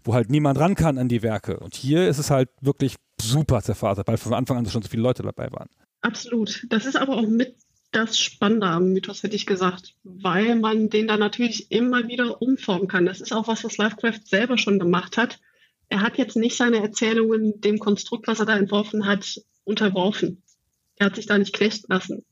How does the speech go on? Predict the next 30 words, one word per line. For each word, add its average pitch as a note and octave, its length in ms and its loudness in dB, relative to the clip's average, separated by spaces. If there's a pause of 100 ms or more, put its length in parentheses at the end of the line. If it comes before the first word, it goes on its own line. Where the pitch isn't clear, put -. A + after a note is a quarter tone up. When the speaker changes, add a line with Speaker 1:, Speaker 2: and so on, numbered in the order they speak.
(320)
Speaker 2:
sondern G3 480 0
konkretes G#3 440 -2
Beispiel, G#3+ 640 0 (920)
wenn A#3 340 2
er G#3+ 260 2
jetzt G#3 440 0
eine G3+ 160 4
Erzählung G#3 440 2
in G3 320 0
Stadt - 360 0
X - 340 -4
ansiedeln F#3+ 640 0
wollte G#3+ 500 2
und G3 560 -6
er G3+ 140 2
musste A3 320 2
dafür G#3+ 260 0
mal G3+ 220 2
eben G3+ 600 -2
das G3+ 200 -4
Layout A3 340 2
dieser F#3+ 220 0
Stadt G#3 260 0
oder G3 240 0
die - 160 -6
geografische G3+ 720 -2 (100)
Lage A3 300 2
dieser F#3 240 0
Stadt F#3 300 0
anpassen, G3 560 0